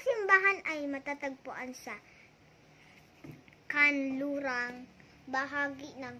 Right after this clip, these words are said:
Calle Rosas. Number four, si Ana ay nakatira malapit sa pasukan o entrance. Number five, ano-ano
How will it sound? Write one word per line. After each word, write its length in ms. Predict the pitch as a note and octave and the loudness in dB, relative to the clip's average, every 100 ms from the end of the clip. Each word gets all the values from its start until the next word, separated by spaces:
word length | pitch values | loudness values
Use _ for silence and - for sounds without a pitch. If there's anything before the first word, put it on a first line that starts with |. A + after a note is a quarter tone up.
| - | -8
Calle 640 | B3+ B3 C4 B3+ A#3+ B3 - - - | -6 -4 -6 -6 -6 -8 -10 -20 -20
Rosas. 460 | B3+ G#3+ G#3 - - - - - - - - - | -14 -14 -14 -20 -20 -20 -20 -20 -20 -20 -20 -20
Number 300 | A#3+ A3+ A3 A3 | -20 -16 -12 -12
four, 260 | - B3+ - - - - - | -6 -6 -6 -12 -20 -20 -8
si 120 | A4 | -6
Ana 480 | C5 G4 G4 G4+ G4 F#4 - | 0 4 4 2 0 0 -4
ay 260 | - A#3+ A3+ A3+ | -6 -6 -8 -10
nakatira 880 | A3+ B3 C#4+ C#4+ C4 A3 A3 A3+ C#4+ | -10 -8 -8 -8 -6 -6 -4 -4 -4
malapit 680 | F4+ E4+ C#4+ C4 C4 C#4 - - - | -2 0 0 -2 -4 -10 -12 -18 -18
sa 300 | - A3+ G#3 G#3+ - - - - - - - - | -12 -10 -10 -14 -20 -20 -20 -20 -20 -20 -20 -12
pasukan 640 | D4 E4 E4+ C#4+ C#4 D#4 F#4+ F#4+ - - - - | -10 -8 -6 2 2 2 -4 -10 -18 -20 -20 -8
o 260 | A#3 G#3+ G#3 - - - | -4 -4 -6 -14 -20 -20
entrance. 480 | A3+ A3 F#3 F3+ G3+ - | -20 -18 -18 -18 -20 -20
Number 220 | G#3+ G#3+ A3+ | -18 -16 -16
five, 320 | B3+ A3+ G3 A3 G#3+ - - - - | -14 -14 -14 -18 -20 -20 -20 -20 -16
ano-ano 800 | - B4 F5 C#5+ A4+ G#4 D4+ C4+ | -6 -2 2 2 2 -2 -2 -4